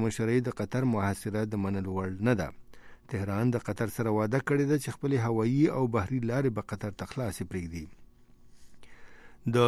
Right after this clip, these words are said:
سعودي عربستان په مشرۍ ائتلاف د قطر نه غوښتي وو چې د ایران سره خپلې اړیکې کمې کړي. د روسیې فوز وایي چې پرون یو بین القاروي بالستیکي توغندی په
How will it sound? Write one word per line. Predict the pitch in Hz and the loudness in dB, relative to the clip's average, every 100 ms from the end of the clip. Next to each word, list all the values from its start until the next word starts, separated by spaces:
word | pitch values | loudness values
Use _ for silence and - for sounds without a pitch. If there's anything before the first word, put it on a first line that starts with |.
| 123 - | 6 6
سعودي | 135 135 | 6 10
عربستان | 165 165 151 160 156 | 8 8 6 4 6
په | 147 139 | 6 4
مشرۍ | 127 127 131 | 4 4 4
ائتلاف | - 117 123 127 | 4 4 4 2
د | 120 | -2
قطر | 110 117 110 | 0 0 2
نه | 98 | 0
غوښتي | 110 131 - | 0 -2 2
وو | 135 151 | 2 2
چې | 127 | 2
د | 113 | 2
ایران | 104 101 95 | 2 2 -2
سره | 120 120 | -4 -4
خپلې | - 113 104 95 | -4 -4 -2 -2
اړیکې | 95 85 - 85 85 - | -4 -6 -10 -10 -10 -4
کمې | 127 85 | -4 -4
کړي. | - 80 - - - - - - - - - - - - - - - - - - - - - - - - 113 | -8 -16 -16 -20 -20 -20 -20 -20 -20 -20 -20 -20 -20 -18 -16 -16 -18 -20 -18 -18 -16 -16 -16 -18 -8 -2 4
د | 123 | 8
روسیې | 127 - 175 185 170 | 8 8 8 8 8
فوز | 165 147 | 6 8
وایي | 156 170 165 | 8 8 6
چې | 170 | 4
پرون | 156 135 143 147 156 156 151 139 | 6 10 10 10 10 10 8 4
یو | 131 131 127 113 | 6 6 6 6
بین | 120 120 117 | 4 4 2
القاروي | - 120 113 113 139 127 123 | 2 2 6 6 6 6 2
بالستیکي | 113 107 - - 127 | 2 0 -4 -6 -2
توغندی | 120 110 107 113 131 | 2 2 2 2 0
په | 131 | 2